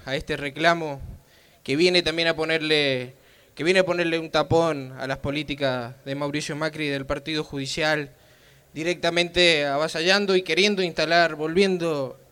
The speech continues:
queriendo volver a instalar un manto negro de oscuridad, de dolor, ante toda nuestra historia y todo lo que ha sucedido en nuestro país. Sin lugar a dudas,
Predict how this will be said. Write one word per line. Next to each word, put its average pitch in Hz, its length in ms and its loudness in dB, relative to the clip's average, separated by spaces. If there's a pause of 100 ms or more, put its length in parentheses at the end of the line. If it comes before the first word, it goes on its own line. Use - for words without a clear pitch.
(140)
queriendo 160 360 -4
volver 156 260 4
a 160 60 0
instalar 151 400 0
un 151 120 -6
manto 156 360 0
negro 156 500 -2 (220)
de 143 60 -4
oscuridad, 151 640 2 (720)
de 143 160 -4
dolor, 151 600 4 (520)
ante 151 300 -4
toda 175 320 8
nuestra 147 300 -4
historia 147 520 0 (140)
y 143 120 -6
todo 170 280 4
lo 160 100 -2
que 151 80 -6
ha 147 60 -4
sucedido 147 680 -2 (520)
en 147 200 -2
nuestro 143 420 -2
país. 120 600 -6 (280)
Sin 156 200 -8
lugar 170 240 6
a 170 80 10
dudas, 165 480 4